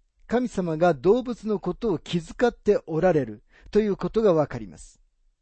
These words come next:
同時にまた神様は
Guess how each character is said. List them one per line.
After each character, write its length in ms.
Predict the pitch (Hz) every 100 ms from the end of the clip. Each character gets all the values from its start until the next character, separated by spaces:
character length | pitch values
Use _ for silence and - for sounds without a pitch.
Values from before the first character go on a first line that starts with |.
| _ _ _ _ _ _ _ _ _ _ _ _ _ - - - -
同 160 | 226
時 100 | 202
に 80 | 202
ま 100 | 185
た 140 | 180 170
神 220 | 233 233
様 240 | 175 165
は 280 | 143 127